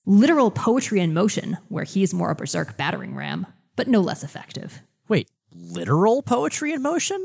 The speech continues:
Speaker 1: Nope, it is definitely figurative.
Speaker 2: Oh. At the same time, I feel like if you're a Claremont narration box, you can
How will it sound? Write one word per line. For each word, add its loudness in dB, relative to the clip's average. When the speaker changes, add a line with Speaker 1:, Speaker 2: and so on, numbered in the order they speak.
Speaker 1:
Nope, 6
it 6
is 6
definitely 4
figurative. 0
Speaker 2:
Oh. -4
At 0
the 2
same 4
time, -2
I -2
feel -2
like -2
if -4
you're 4
a 0
Claremont -2
narration -4
box, 0
you -8
can -4